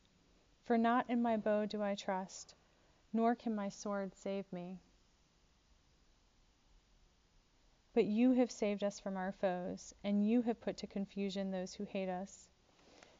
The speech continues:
In God we have boasted continually, and we will give thanks to your name forever. Yet you have rejected us and abased us, and have not gone out with our armies. You made us turn back from the foe,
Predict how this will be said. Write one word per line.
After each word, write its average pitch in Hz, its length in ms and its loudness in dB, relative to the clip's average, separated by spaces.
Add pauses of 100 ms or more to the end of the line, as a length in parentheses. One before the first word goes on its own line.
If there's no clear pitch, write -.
(160)
In 226 180 4
God 226 420 4
we 233 120 2
have 214 180 -2
boasted 214 400 -2
continually, 196 840 -6 (560)
and 214 100 2
we 226 80 6
will 233 120 4
give 233 200 4
thanks - 480 -2
to - 120 -4
your 220 120 0
name 196 380 -4
forever. 180 480 -6 (1040)
Yet 233 140 10
you 240 180 8
have 247 220 6
rejected 226 500 4
us 233 380 2
and 220 100 -2
abased 202 460 -4
us, 202 400 -8 (680)
and 220 100 4
have 220 140 4
not 220 300 2
gone 220 200 -2
out 196 180 -2
with - 140 -8
our 196 140 0
armies. 190 680 -4 (600)
You 226 120 4
made 233 180 4
us 240 160 2
turn 226 240 2
back 214 340 4
from 214 160 -2
the 202 100 0 (100)
foe, 190 280 -2